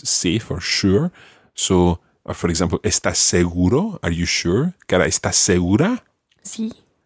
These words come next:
Speaker 1: Okay. So, seguro, when it's used as a noun, is used as the insurance. So, ¿incluye el seguro?
Speaker 2: ¿Incluye el seguro?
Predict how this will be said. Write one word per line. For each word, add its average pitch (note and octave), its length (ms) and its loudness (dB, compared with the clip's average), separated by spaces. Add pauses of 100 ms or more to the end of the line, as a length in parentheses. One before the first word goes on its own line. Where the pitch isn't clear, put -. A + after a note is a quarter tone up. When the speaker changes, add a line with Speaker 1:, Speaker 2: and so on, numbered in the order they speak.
Speaker 1:
Okay. A#2 440 0 (420)
So, - 380 2 (100)
seguro, A2+ 680 2
when F2+ 160 2
it's F2+ 120 0
used F#2 160 0
as E2 120 -2
a D#2 40 0
noun, E2+ 540 2
is B2 180 -2
used D2 220 -6
as - 400 -6
the A2+ 160 -2
insurance. - 720 -2 (400)
So, - 180 -6 (120)
¿incluye C3 640 2
el C3 180 2
seguro? F2+ 680 2 (1900)
Speaker 2:
¿Incluye C4+ 880 2
el G#3 280 2
seguro? G3+ 640 2